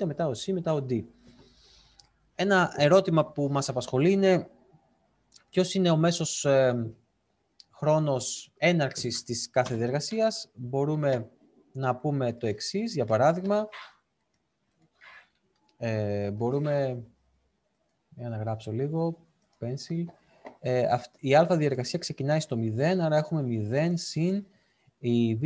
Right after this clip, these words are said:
διεργασία ξεκινάει στο οκτώ, μετά από οκτώ χρόνους, συν οκτώ. Η C διεργασία ξεκινάει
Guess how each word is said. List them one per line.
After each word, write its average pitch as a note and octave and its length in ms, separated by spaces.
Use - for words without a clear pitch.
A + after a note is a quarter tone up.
διεργασία C3+ 480
ξεκινάει C3+ 680
στο C#3 500
οκτώ, B2+ 600
μετά D3 220
από C3+ 160
οκτώ B2 280
χρόνους, C#3+ 680
συν C#3 280
οκτώ. D#3 720
Η A#2+ 640
C - 360
διεργασία D#3 560
ξεκινάει C3 920